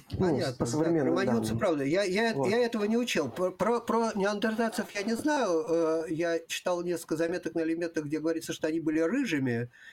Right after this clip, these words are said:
Speaker 2: э, и, и вряд ли они при этом были темнокожими, что-то у меня сомнения берут. А вот про кроманьонцев я действительно не учел, что кожа у них посветлела, э, всего там где-то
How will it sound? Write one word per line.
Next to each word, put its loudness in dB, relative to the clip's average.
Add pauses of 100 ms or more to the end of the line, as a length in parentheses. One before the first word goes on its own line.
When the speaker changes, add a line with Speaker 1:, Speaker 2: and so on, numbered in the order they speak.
(280)
Speaker 2:
э, 0 (120)
и, -4
и -4
вряд 0
ли -2
они -2
при -4
этом -4
были -2
темнокожими, -2
что-то -6
у 0
меня -2
сомнения 0
берут. -2 (280)
А 0
вот -2
про -2
кроманьонцев -2
я 2
действительно -2
не 0
учел, 0
что -4
кожа 0
у 0
них -2
посветлела, 0 (380)
э, 0 (260)
всего 0
там -2
где-то -2